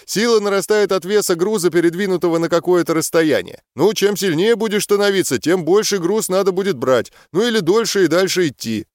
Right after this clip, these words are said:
«Ага», — хрипя от усилий, сказал я. «Бери больше, тащи дальше». «Точно!» — восторженно подтвердил юный здоровяк.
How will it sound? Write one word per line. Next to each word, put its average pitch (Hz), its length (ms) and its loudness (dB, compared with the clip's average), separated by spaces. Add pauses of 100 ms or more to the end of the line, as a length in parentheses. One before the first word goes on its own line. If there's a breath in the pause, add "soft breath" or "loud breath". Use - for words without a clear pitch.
(140)
«Ага», — 202 600 2 (140)
хрипя 165 360 2
от 156 100 0
усилий, 160 340 0
сказал 151 440 0
я. 107 300 0
«Бери 180 320 0
больше, 190 520 2
тащи 180 460 -2
дальше». 143 680 -2 (260)
«Точно!» — 175 540 2
восторженно 143 580 0
подтвердил 143 580 -2
юный 135 300 0
здоровяк. 117 460 0